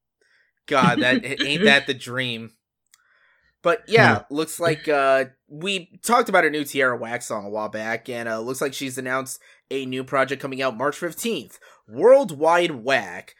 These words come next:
Speaker 1: Now,
Speaker 2: <laughs>
Speaker 1: technically speaking, this is supposed to be, like, her debut album, but, uh, much like with the, uh, author of this Stereogum piece here, uh,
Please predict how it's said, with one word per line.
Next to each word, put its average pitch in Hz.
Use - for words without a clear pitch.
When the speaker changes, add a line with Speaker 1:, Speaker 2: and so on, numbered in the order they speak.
Speaker 1:
Now, 185
Speaker 2:
<laughs> -
Speaker 1:
technically 247
speaking, 226
this 180
is 175
supposed 156
to 170
be, 156
like, 147
her 139
debut 160
album, 175
but, 143
uh, 139
much 185
like 202
with 160
the, 143
uh, 127
author 131
of 117
this 123
Stereogum 131
piece 135
here, 127
uh, 107